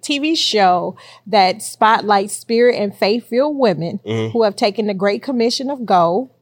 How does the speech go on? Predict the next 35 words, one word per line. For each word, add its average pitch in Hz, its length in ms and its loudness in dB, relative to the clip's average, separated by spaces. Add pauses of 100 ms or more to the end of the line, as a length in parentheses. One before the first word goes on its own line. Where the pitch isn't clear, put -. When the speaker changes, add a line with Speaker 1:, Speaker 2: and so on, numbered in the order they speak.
(120)
Speaker 1:
the 190 80 -14
Great 196 240 -2
Commission 214 420 -2
in 214 120 0
the 214 60 -4
Bible 233 360 2
to - 120 -6
go, 226 380 2 (300)
and 214 160 0
they've 202 180 0
taken 262 460 0
that 190 320 2
and 202 180 -4
they 214 180 2
are 202 140 0
impacting 220 640 -2
in 196 120 -2
their 185 140 0
careers, 240 580 -2
their 185 140 -2
businesses, 208 560 -2
their 196 160 0
homes, 208 380 -2
and 190 160 -2
in 185 80 -2
their 180 200 -2
everyday 185 440 -2
lives. 170 480 -2
Speaker 2:
I 185 60 -8
love 185 180 -10
Speaker 1:
And 208 80 -2
Speaker 2:
it. 185 40 -6
Speaker 1:
so 190 160 -4
they're 202 180 -4
called 180 400 0